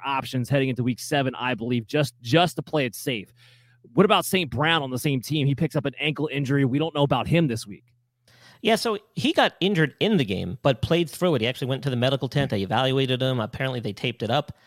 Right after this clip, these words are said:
Speaker 2: and he actually played. He, and he did admit that he did play in pain, and it was hurting him, and then stiffened up on him, uh, the day after. Um, but, you know, this is a guy that never missed a game in college, hasn't missed a game in the N F L, and, um,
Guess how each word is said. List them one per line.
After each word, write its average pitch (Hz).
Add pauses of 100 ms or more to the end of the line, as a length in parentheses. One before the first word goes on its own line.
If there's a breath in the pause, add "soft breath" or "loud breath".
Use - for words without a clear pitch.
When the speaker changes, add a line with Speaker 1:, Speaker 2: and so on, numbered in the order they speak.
(280 soft breath)
Speaker 2:
and 120
he 135
actually 143
played. 127
He, 104
and 120
he 127
did 156
admit 147
that 127
he 127
did 131
play 135
in 135
pain, 123
and 107
it -
was 110
hurting 127
him, 110 (380 soft breath)
and 131
then 120
stiffened 131
up 131
on 113
him, 107
uh, 98
the 98
day 104
after. 113 (440 soft breath)
Um, 131 (160)
but, 151
you 143
know, 143
this 175
is 190
a 185
guy 160
that 113
never 135
missed 151
a 143
game 143
in 135
college, 123
hasn't 131
missed 123
a 117
game 113
in 127
the 127
N 127
F 123
L, 110 (420)
and, 123
um, 117